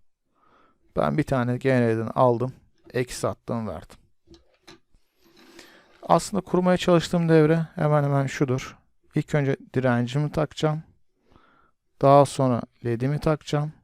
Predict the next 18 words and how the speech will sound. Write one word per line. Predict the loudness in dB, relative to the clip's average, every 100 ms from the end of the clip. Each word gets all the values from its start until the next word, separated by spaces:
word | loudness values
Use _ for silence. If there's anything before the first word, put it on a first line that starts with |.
| _ _ _ _ -20 _ 2
Ve | 4 6
ledimi | 6 4 4
de | 2
nereye | 4 4 4
bağlayacağım? | 2 2 2 -2 -4 _ _ _ _ _ -4
G | 0 2 2
N | 2 0
D'ye | -2 -2
bağlayacağım. | -4 -6 -10 -16 -20 _ _ _ _ _ _ _ _ _ _ _ _ _ _ _ -20 -20 _ _ 0
Direncim | 6 6 6 4 0 4
burada | 4 4 0 _
iki | -8 0
yüz | 2 4
yirmi | 2 4
ohm'du. | 2 2 0 -4 -6 _ _ _ -8
Rengim | -2 2 2 0 -4
kırmızı. | -4 -4 0 -2 0 -2 -4 -8 _ _ _ _ _ _ _ _ _ _ _ _ _ _ _ _ _ _ _ -6
Kırmızı. | -2 0 0 -2 -2 -2